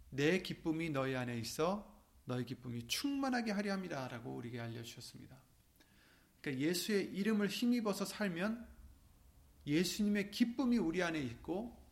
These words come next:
또 우리의 기쁨, 또 그 예수님 때문에 우리의 기쁨이 충만해진다라는 것입니다. 우리의 기쁨은 어떤 상황에서 따라 좌지우지되는 게 아니라,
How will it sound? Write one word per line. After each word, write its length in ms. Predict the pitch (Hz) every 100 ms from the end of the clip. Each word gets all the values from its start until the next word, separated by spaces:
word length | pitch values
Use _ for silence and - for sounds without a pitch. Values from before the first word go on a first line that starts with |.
| - - - -
또 480 | 185 196 208 - - -
우리의 380 | 139 135 156 151
기쁨, 460 | - - 127 147 185 - _ -
또 140 | 143
그 180 | - 139
예수님 640 | 117 139 185 - 214 202
때문에 640 | 202 285 262 160 170 156 - - - -
우리의 220 | 135 139
기쁨이 580 | - - 120 127 165 196 -
충만해진다라는 1000 | - 226 226 214 190 156 135 131 135
것입니다. 460 | 127 107 139 139 123 - - - _ _ - - - - - _ _ - -
우리의 260 | 160 202 196
기쁨은 560 | 190 - 190 208 131 113 - - - - - - - - - - - - - -
어떤 300 | 151 185 185
상황에서 920 | - - 269 269 254 226 - 208 196
따라 640 | 190 180 180 185 185 - - - -
좌지우지되는 920 | 135 160 185 220 202 185 180 165 160
게 100 | 170
아니라, 460 | 120 123 151 208